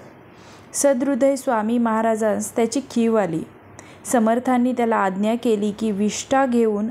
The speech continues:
अंगास लाव." आज्ञाप्रमाण म्हणून व्याधिष्ठ साष्टांग नमस्कार करून उठला व औषध मिळवण्याच्या खटापटीस लागला. त्याने विचार केला की, "विष्ठाच अंगास लावायची आहे,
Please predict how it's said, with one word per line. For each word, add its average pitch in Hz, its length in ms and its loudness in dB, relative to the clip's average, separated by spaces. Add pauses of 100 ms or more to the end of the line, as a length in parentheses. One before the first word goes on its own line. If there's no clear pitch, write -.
अंगास 208 520 0
लाव." 180 220 -2 (720)
आज्ञाप्रमाण 214 960 0 (840)
म्हणून 247 440 2 (560)
व्याधिष्ठ 233 680 0
साष्टांग 247 640 0
नमस्कार 226 480 0
करून 226 300 0 (100)
उठला 233 360 0
व 214 140 -2 (100)
औषध 240 380 0
मिळवण्याच्या 233 680 0 (120)
खटापटीस 214 800 -2 (160)
लागला. 170 440 0 (640)
त्याने 240 200 2
विचार 240 400 0
केला 254 300 0
की, 254 140 -4
"विष्ठाच 247 560 0
अंगास 254 420 0
लावायची 214 680 0
आहे, 196 220 -4